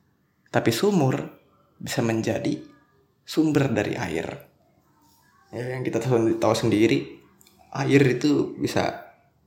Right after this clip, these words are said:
berasal dari hujan, dari waduk, dari sungai, dari danau, dari sumur, ya kan?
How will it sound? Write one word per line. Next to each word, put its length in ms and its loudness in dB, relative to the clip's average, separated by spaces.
berasal 480 -2
dari 640 -6
hujan, 640 2
dari 100 -6
waduk, 480 0
dari 200 -6
sungai, 520 4
dari 200 -4
danau, 640 0
dari 180 -12
sumur, 680 -2
ya 160 -14
kan? 300 -14